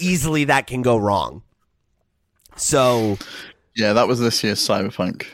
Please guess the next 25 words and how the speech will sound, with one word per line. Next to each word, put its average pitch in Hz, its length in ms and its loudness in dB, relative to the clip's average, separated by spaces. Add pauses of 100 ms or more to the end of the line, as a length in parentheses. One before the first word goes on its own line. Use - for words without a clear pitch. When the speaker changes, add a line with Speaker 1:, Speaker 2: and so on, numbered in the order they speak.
(260)
Speaker 1:
for 160 160 2
them, 175 560 2
for, 147 480 2
for, 127 600 2
you 135 100 -2
know, 113 120 2
BioWare 143 560 4
and 135 160 -4
E 127 180 -2
A 120 340 2
to 117 280 -4
deliver 110 760 -2 (420)
on 107 640 -2
something 113 380 -4
I've, 101 300 -6 (180)
I've 104 120 -4
always 117 420 -2
wanted, 104 420 -2
which 101 240 -4
was 101 400 -2
a, 95 480 -4 (300)
you 113 120 -2
know, 87 380 -4 (580)
uh, 92 420 -2 (140)
definitive, 135 1000 0